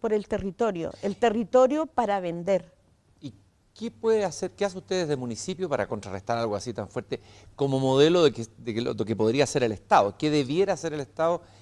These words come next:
Speaker 2: ¿Cuál es su diagnóstico, lo que hay que hacer? Eh,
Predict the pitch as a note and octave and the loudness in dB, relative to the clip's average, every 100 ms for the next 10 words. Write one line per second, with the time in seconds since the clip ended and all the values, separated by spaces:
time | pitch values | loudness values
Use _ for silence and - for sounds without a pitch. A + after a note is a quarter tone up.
0 | - F#3+ F#3+ F3+ D#3 D3 E3+ A#2+ A2 A2 | -8 -4 -2 2 2 2 -4 -4 -2 0
1 | C#3 C#3 - A#2+ - D3 - - _ _ | 0 -2 -2 -6 -4 -6 -8 -20 _ _
2 | _ _ _ - A2+ G#2 | _ _ _ -6 -4 -4